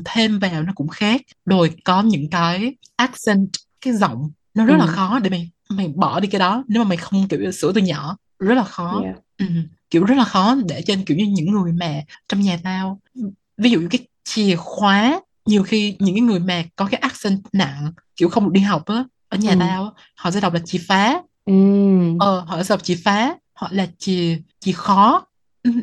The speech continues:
Speaker 1: tao, tao đọc không, không có ra được như mình, không có giống với họ. Nhưng mình, cái chữ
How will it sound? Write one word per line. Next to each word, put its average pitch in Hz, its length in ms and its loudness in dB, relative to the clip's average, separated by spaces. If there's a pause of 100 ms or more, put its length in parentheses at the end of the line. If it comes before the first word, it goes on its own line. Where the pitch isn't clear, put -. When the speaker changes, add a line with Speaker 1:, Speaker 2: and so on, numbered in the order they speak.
(380)
Speaker 1:
tao, 226 100 0
tao - 140 -4
đọc 190 140 -2
không, 214 220 -4
không 214 140 -2
có 240 60 2
ra 233 160 0
được 170 140 -4
như 190 120 0
mình, 165 200 -4 (100)
không 214 160 -4
có 233 60 2
giống 220 140 0
với 285 100 -2
họ. 180 180 -6 (360)
Nhưng 196 120 0
mình, 170 140 -2 (260)
cái 247 120 2
chữ 147 160 -8